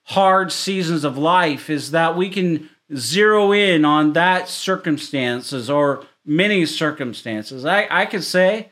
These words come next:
you know what, I've been guilty of that over my Christian life. I understand very well how easy it is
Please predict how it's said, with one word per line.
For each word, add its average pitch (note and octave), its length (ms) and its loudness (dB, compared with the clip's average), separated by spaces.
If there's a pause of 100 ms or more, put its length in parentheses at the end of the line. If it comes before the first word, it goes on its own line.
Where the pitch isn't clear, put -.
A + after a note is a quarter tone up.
(340)
you D#3 80 -4
know E3+ 120 2
what, F#3 140 4
I've F3+ 140 2
been F3 180 0
guilty D#3+ 400 -2
of A#2 120 -6
that A#2+ 260 -2
over C3 180 -6
my C3 160 -2
Christian A#2+ 480 -10
life. G2+ 460 -10 (420)
I D#3+ 180 2
understand E3+ 520 2
very F3 220 2
well F3 400 2
how F3+ 220 2
easy G3 360 0
it F#3+ 80 2
is D#3 420 0